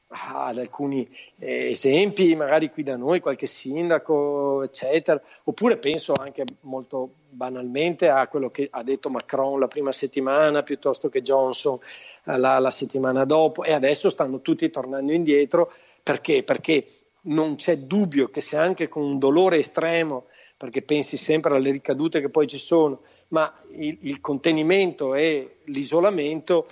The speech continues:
nella fase iniziale, eh, è fondamentale. Così come una cosa che noi nel nostro paese abbiamo fatta poco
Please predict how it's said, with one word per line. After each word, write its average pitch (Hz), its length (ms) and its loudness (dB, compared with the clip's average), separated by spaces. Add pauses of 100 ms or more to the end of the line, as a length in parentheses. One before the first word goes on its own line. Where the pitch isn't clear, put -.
(180)
nella 156 240 2
fase 202 360 -2
iniziale, 151 880 -6 (340)
eh, 143 240 -6
è 139 140 -6
fondamentale. 147 840 -4 (460)
Così 185 320 -4
come 202 320 2
una 175 240 0
cosa 175 420 0
che 147 160 -8
noi 160 360 0 (360)
nel 135 320 -10
nostro 143 260 0
paese 151 220 2
abbiamo 139 180 -2
fatta 151 240 -2
poco 170 560 0